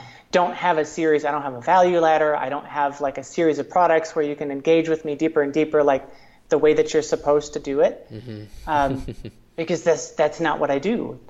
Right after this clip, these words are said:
Speaker 1: Um, I'm actually doing it from the top down approach, where I, I have filled my one-on-one coaching practice, and now I'm moving down from there.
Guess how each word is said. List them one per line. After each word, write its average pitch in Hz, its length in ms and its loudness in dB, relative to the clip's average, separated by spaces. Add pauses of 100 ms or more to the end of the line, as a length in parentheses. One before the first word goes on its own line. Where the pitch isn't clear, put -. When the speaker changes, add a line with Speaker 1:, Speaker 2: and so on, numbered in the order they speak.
Speaker 1:
Um, 131 500 -2
I'm 151 160 0
actually 147 360 0
doing 147 200 2
it - 80 -8
from 143 160 -8
the 131 60 -6
top 151 280 -2
down 143 220 2
approach, - 460 -4
where 131 200 -2
I, 135 300 -4 (140)
I 135 140 -6
have 147 180 -4
filled 175 420 4
my 147 140 -4
one-on-one 143 420 -4
coaching 202 340 0
practice, 131 520 -4 (400)
and 156 160 -6
now 180 160 2
I'm 156 160 2
moving 151 260 -2
down 147 260 -2
from 131 220 -10
there. 127 300 -6